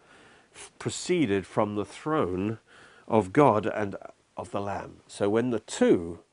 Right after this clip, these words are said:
are one and they sit on one throne, they, they share that throne,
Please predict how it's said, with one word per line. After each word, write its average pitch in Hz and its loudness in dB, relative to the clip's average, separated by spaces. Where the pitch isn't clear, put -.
are 110 4
one 113 2
and 101 4
they 107 4
sit - -4
on 104 -2
one 110 -6
throne, 98 -6
they, 110 6
they 98 -2
share 110 -2
that 87 -6
throne, 107 2